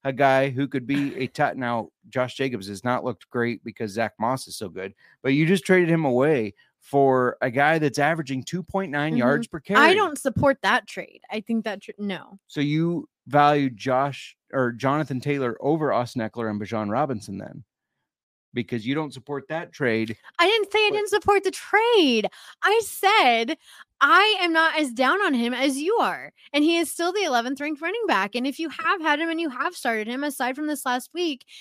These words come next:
Speaker 2: it's not a mistake to have started him.
Speaker 1: It's, uh, I'm not saying it's a mistake. I'd say, I'm saying I'd rather have Eckler or
Speaker 2: Average of
Speaker 1: Bijan.
Speaker 2: two point nine yards per carry, but how many carries is he getting?
Speaker 1: Hundred eighteen.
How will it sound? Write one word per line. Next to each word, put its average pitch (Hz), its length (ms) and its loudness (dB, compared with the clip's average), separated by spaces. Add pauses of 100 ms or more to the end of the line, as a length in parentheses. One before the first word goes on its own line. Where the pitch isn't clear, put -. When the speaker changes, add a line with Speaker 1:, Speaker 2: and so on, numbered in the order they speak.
(140)
Speaker 2:
it's 285 220 -4
not 277 260 2
a 277 40 0
mistake 277 440 -4
to 285 80 -6
have 240 100 -6
started 285 360 -2
him. 190 400 -6 (800)
Speaker 1:
It's, - 180 -18
uh, - 600 -20 (540)
I'm 131 100 -6
not 143 220 -4
saying 143 160 -2
it's 113 140 -8
a 117 40 -10
mistake. 110 400 -6
I'd 107 200 -8
say, 110 320 -8 (100)
I'm 120 140 -6
saying 110 240 -4
I'd 107 100 -6
rather 107 220 -4
have 104 140 -8
Eckler 110 420 -4
or - 100 -6
Speaker 2:
Average 349 360 6
of - 80 4
Speaker 1:
Bijan. - 100 0
Speaker 2:
two 339 100 2
point 294 240 -4
nine 262 300 0
yards 254 260 0
per 262 120 -4
carry, 320 300 2
but 247 140 4
how 269 80 0
many 277 160 2
carries 349 380 2
is 254 100 -6
he 220 80 -8
getting? 151 420 -8 (760)
Speaker 1:
Hundred 185 220 -2
eighteen. 127 500 -4